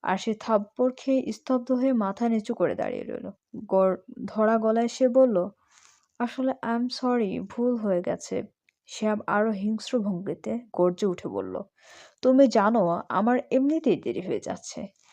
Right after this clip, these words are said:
তার মধ্যে তুমি আরও ঝামেলা পাকিয়ে দিয়ে দিলে। আচ্ছা, তুমি কি আমার জীবনে শুধু ব্যাঘাত ঘটাতেই এসেছ? একটা না একটা ঝামেলা তুমি করেই ছাড়ো, কখনো বিরক্ত করো, কখনো কাজে বাধা দাও, এসবের মানে কি?" "শোনো আরশি,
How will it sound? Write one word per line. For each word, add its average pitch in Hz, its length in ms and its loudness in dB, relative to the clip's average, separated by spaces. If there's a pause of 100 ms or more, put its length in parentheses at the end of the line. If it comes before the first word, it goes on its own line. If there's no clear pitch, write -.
(200)
তার 190 160 2
মধ্যে 202 280 2
তুমি 240 420 2 (120)
আরও 202 280 4
ঝামেলা 160 360 -4
পাকিয়ে - 380 -8
দিয়ে - 320 -14
দিলে। 214 240 -6 (280)
আচ্ছা, 262 240 2
তুমি 302 280 0
কি 277 280 -2
আমার 226 300 2
জীবনে 247 300 -2
শুধু 240 240 -8
ব্যাঘাত 202 360 2
ঘটাতেই 269 460 2
এসেছ? 302 380 -2 (720)
একটা - 320 2
না 302 80 4
একটা 294 200 4
ঝামেলা 196 400 2
তুমি 208 240 -2
করেই 220 320 4
ছাড়ো, 147 360 -8 (120)
কখনো 202 400 2
বিরক্ত 196 420 2
করো, 233 420 2
কখনো 190 440 -4
কাজে 190 280 -2
বাধা 233 280 0
দাও, 247 240 2
এসবের 294 380 2
মানে 208 320 2
কি?" 240 260 -6
"শোনো 277 340 2
আরশি, 202 420 0